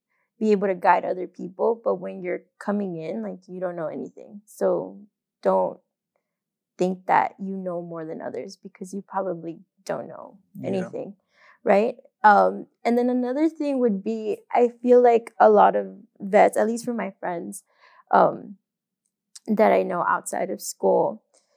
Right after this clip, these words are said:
Speaker 1: they kind of have this idea of, like, "Oh, I don't wanna sit behind of a, a desk," or, "I don't want to," like, it's gonna make them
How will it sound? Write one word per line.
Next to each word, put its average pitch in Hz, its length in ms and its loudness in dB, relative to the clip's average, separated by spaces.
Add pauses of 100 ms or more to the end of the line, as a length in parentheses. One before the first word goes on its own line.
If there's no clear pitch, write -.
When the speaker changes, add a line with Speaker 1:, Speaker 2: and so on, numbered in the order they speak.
(180)
Speaker 1:
they 226 140 8
kind 254 400 0
of 294 220 -2
have 202 400 2
this 202 180 -4
idea 190 480 0
of, 185 420 2
like, 180 480 -4
"Oh, 202 120 2
I 190 140 2
don't 196 160 -6
wanna 196 260 -14
sit 185 300 -4
behind 180 340 -10
of 180 120 -12
a, 165 140 -6 (180)
a - 60 -8
desk," 170 560 -6
or, - 320 -2
"I 180 120 0
don't 185 220 -4
want 180 320 -12
to," 180 140 -8
like, - 260 -6 (300)
it's 208 160 -6
gonna 196 240 -2
make 185 340 -10
them 175 420 -8